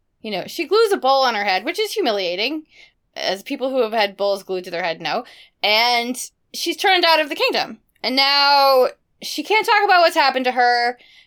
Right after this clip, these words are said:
No one knows who she is because they can't recognize her with a bowl on her head. Uh, she's,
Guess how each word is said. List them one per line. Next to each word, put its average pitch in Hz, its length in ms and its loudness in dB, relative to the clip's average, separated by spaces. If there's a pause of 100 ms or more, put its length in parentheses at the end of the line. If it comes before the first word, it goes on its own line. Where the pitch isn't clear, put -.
No 277 140 2
one 392 120 2
knows 381 180 2
who 392 100 2
she 381 180 2
is 349 140 2
because 302 220 -2
they 311 120 0
can't 349 220 2
recognize 330 460 0
her 240 120 2
with 302 140 2
a 247 60 4
bowl 277 380 4
on 214 160 2
her 202 120 -4
head. 190 380 2 (480)
Uh, 175 440 -2
she's, 220 540 -6